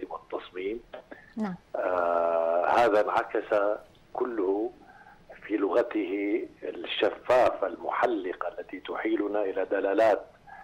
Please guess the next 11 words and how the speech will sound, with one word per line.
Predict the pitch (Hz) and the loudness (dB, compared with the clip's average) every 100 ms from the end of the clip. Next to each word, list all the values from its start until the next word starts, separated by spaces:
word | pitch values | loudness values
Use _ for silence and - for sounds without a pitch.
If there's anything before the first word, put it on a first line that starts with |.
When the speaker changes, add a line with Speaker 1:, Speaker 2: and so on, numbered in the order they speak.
| - - - | -20 -14 -8
Speaker 1:
غنية | 101 92 98 120 107 95 | -2 2 2 2 0 -4
مختلفة، | - - - 120 101 - 82 - - _ - - _ _ - | -4 -6 2 2 2 -2 -10 -10 -20 _ -20 -20 _ _ -8
لأنها، | 104 117 110 98 104 | -2 -2 0 2 4
آه، | 110 - 107 92 90 - | 2 2 0 0 -2 2
تعمدت | 90 - 113 107 98 90 - - - _ _ _ - - - | 4 4 2 0 0 -2 -2 -18 -20 _ _ _ -20 -20 -12
بثقافة | 120 - 101 - 120 - 104 101 90 | -8 -2 -2 2 2 2 -2 -2 0
واسعة | 101 101 - 90 71 - - | 2 2 0 -6 -6 -10 -12
وخبرة | - 107 104 92 | -8 -6 -2 -4
Speaker 2:
نعم. | 95 87 | -4 -6
Speaker 1:
حياتية | 90 92 80 98 90 | -4 -4 -4 -4 -4
عميقة، | 76 87 107 95 - - | -2 -2 -4 -4 -6 -10